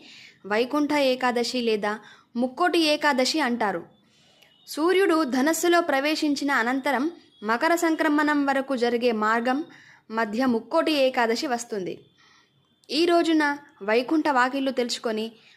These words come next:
వైష్ణవాలయాల్లో గల ఉత్తర ద్వారం దగ్గర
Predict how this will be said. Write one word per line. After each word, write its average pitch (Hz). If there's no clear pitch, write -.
వైష్ణవాలయాల్లో 277
గల 226
ఉత్తర 294
ద్వారం 254
దగ్గర 220